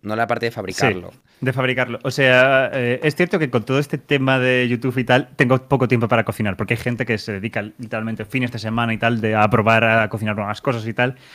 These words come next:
Speaker 2: y yo sí que soy más tradicional en esas cosas, ¿no? Y pruebo, y pruebo menos y tengo como menos.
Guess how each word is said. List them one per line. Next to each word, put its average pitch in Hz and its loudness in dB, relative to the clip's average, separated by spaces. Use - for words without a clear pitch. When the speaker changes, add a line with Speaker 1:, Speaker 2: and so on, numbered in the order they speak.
Speaker 2:
y 135 -2
yo 127 4
sí 127 0
que 123 0
soy 123 4
más 113 2
tradicional 101 0
en 95 -2
esas 95 -10
cosas, - -14
¿no? 104 -8
Y 95 -8
pruebo, 98 0
y 110 0
pruebo 117 6
menos 107 2
y 107 -4
tengo 101 -2
como 104 -2
menos. 104 -4